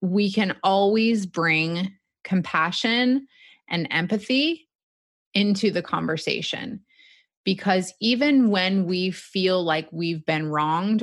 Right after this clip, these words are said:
or if we have been wronged, the reason or the person or whatever happened, there was an underlying happening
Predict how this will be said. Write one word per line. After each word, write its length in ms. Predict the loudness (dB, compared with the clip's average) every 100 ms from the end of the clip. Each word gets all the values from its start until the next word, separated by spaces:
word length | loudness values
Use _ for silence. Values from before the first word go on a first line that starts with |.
| 0
or 160 | 0
if 220 | 0 -2 -4
we 140 | -6
have 440 | -2 0 0 0
been 260 | 0 -2 -2
wronged, 520 | -6 -6 -8 -8 -8 -10 _ _ _ _ _ _ _ _ _ _ _ 0
the 160 | 2
reason 1080 | 2 2 2 2 2 2 2 2 2 2 0 -6 -2
or 200 | 0 0
the 100 | -2
person 720 | 0 2 2 0 0 0 0
or 180 | 0 -2
whatever 880 | 0 2 2 0 0 0 0 -4 -10 _
happened, 880 | -4 0 0 2 2 2 2 0 -4 _ _ _ -4
there 220 | 2 2
was 440 | 4 4 4 0 -4 -10 _ _ _ _
an 220 | -4 -4 -2
underlying 1120 | 2 4 4 2 2 2 2 0 0 0 0 -2 _ _ _ _ _ _ _ _ _ _ _
happening 920 | -6 -2 0 0 0 2 2 0 0